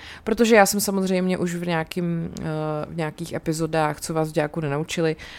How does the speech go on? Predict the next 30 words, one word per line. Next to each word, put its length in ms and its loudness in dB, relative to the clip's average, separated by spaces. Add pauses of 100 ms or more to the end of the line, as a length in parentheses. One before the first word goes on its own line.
(180)
mluvila 420 4
o 60 -2
tom, 180 -2
jak 100 -4
to 100 -4
tady 180 0
vypadalo, 380 0
já 80 2
nevím, 140 -4
v 40 -14
šedesátých 540 -2
letech, 180 -8
v 40 -10
sedmdesátých 600 0
letech, 260 -2
ale 80 2
víc 180 0
bych 160 -2
se 100 -4
chtěla 220 2
zaměřit 460 0
i 60 -2
na 100 -2
ty 100 -6
konkrétní 520 0
věci, 240 -2
co 120 -4
ty 100 -4
prezidenti 520 -2
udělali 500 2